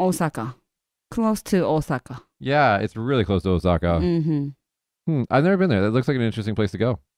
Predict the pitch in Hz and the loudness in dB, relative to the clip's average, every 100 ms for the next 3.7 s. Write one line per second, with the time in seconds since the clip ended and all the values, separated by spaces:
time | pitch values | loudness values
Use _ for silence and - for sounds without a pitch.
0 | _ _ - - - 233 175 185 156 156 | _ _ -20 -12 -6 -4 0 0 0 -4
1 | - 135 - 135 - - 104 143 - _ | -6 -6 -4 -6 -6 -8 -8 -8 -14 _
2 | _ _ - 101 90 - 190 196 208 214 | _ _ -4 0 0 0 0 0 0 2
3 | 208 202 - _ 160 180 170 | 2 2 -4 _ -4 0 0